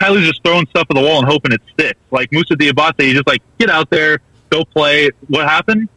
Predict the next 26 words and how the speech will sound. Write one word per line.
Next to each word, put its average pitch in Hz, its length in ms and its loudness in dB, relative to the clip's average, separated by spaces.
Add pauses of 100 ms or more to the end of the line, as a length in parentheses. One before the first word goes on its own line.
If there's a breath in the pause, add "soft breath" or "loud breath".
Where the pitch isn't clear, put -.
(300)
Provided 117 380 0
energy, 151 380 0
provided 120 400 0
some 113 100 0
blocks, 113 460 0
provided 127 440 -2
some 117 160 -2
key 131 120 2
plays. 120 400 2 (600)
Maybe 127 280 0
that's 143 240 0
something 151 240 0
they 156 100 2
can 160 140 0
use 247 200 4
in 208 80 4
rotations 120 540 0
down 107 200 2
the 101 40 0
stretch. 101 400 -2
Maybe 123 200 0
that's 160 200 0
something 165 220 0
they 156 120 2
can 147 180 0
use 156 360 2